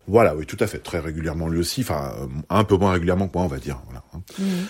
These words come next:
Speaker 1: Mais, mais moi, surtout, là, depuis, euh, pff, depuis mes, euh, trente-huit, trente-neuf ans, j'ai, j'ai ralenti le rythme des, des plans cul, euh,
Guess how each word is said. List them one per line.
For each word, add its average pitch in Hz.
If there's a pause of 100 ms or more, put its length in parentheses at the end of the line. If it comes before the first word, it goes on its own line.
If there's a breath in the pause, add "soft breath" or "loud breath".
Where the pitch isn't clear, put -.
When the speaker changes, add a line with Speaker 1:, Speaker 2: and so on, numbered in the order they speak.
(100)
Speaker 1:
Mais, 208
mais -
moi, 143
surtout, 139
là, 117
depuis, 101
euh, 90
pff, -
depuis 82
mes, 85
euh, 71
trente-huit, 80
trente-neuf 80
ans, 98
j'ai, 80
j'ai 80
ralenti 98
le 98
rythme 95
des, 82
des 80
plans 90
cul, 95
euh, 76